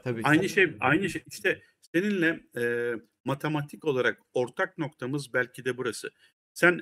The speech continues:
Speaker 2: evrene baktığın zaman, ben beyne baktığım zaman sanki birbirlerine benzeyen yapılara bakıyormuş gibi hissediyoruz. Fakat öyle değil beyin için. Ee, ve eee, bu, buradaki farklılık,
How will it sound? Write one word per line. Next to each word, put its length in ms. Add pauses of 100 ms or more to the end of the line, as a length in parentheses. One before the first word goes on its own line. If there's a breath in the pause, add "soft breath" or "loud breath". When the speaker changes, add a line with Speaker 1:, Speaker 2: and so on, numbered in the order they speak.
Speaker 2:
evrene 440
baktığın 320
zaman, 360
ben 280
beyne 360
baktığım 400
zaman 320 (340 soft breath)
sanki 460
birbirlerine 720
benzeyen 400
yapılara 600
bakıyormuş 680
gibi 300
hissediyoruz. 840 (640)
Fakat 280
öyle 260
değil 280
beyin 220
için. 340 (1000)
Ee, 340
ve 260 (260)
eee, 440
bu, 440 (300)
buradaki 400
farklılık, 880